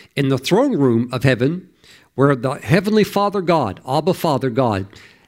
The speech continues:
has taken me and has held me in his arms. And, uh,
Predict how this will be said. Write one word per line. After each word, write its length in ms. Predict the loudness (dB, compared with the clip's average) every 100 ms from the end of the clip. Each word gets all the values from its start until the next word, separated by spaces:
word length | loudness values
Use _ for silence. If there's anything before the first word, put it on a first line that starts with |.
| -4
has 200 | -2 0
taken 380 | 0 2 2
me 160 | 2 2
and 80 | 0
has 160 | 0
held 260 | 0 0 2
me 140 | 2 2
in 80 |
his 160 | 2 0
arms. 540 | 0 -2 -4 -8 -12 -14 _ -20 -20 -20 _ -2
And, 500 | 2 2 2 0 -6 _ _ _ -20 _ _ -6
uh, 240 | -2 -2